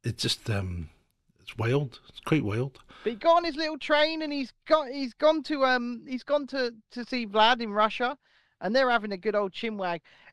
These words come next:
Speaker 2: It's rumoured, ladies and gentlemen, that Vlad is out of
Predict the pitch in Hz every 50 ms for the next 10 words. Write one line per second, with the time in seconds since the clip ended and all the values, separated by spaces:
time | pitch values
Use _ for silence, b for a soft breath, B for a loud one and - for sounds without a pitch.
0 | _ _ - 233 226 - - - - 233 185 165 180 240 359 480 480 403 208 170
1 | 247 - - - _ _ _ _ _ - 175 170 175 180 165 156 147 156 143 151
2 | 147 139 127 123 135 151 202 277 - _ _ _ _ _ _ _ - 180 180 180
3 | - - _ _ _ - 156 151 196 220 208 226 226 226 240 208 - - - 196
4 | 214 226 214 - 190 196